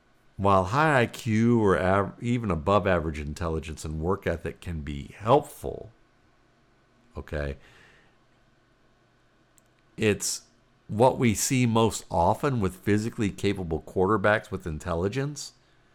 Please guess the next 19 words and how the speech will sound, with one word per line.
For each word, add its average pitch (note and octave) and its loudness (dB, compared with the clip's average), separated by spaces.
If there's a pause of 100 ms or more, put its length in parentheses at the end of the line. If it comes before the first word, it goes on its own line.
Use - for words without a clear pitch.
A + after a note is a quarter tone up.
(540)
is F2+ -2
that G2 2 (340)
they A2+ 4
work A2+ 2
their A#2 4
way F#2+ 4
in, F#2+ 0
into G2+ -2
becoming F#2 -2
great F2+ -2
students G#2+ -2
of D#2+ 0
the D#2 -2
game, D2 -2 (880)
but F#2+ 0 (120)
there's G2+ 0
still C#3+ 0
a A#2+ 2
gap A2 -2